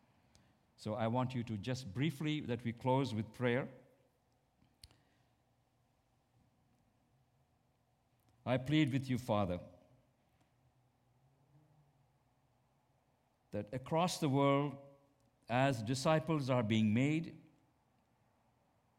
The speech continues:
we ask you, Father, to keep them safe, that you would protect,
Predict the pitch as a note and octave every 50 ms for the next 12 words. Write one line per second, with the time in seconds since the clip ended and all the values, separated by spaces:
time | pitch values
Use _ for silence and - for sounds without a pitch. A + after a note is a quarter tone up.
0 | _ _ - C#3+ C3 - D3+ D#3 D3 - - C#3+ C3+ - - C3+ C3+ C3 C3+ C3
1 | C3 C3 B2 C3 - C#3 C3 C3+ C3 G#2+ A2 - - A2+ F#2+ D#2+ D#2 - - -
2 | _ - _ _ _ _ _ _ _ _ _ _ _ _ _ _ _ _ _ _
3 | _ _ _ _ _ - C3 B2+ C3 C#3+ C#3+ D3 C#3+ C#3+ - C#3+ - - F3 F3
4 | E3+ - - - -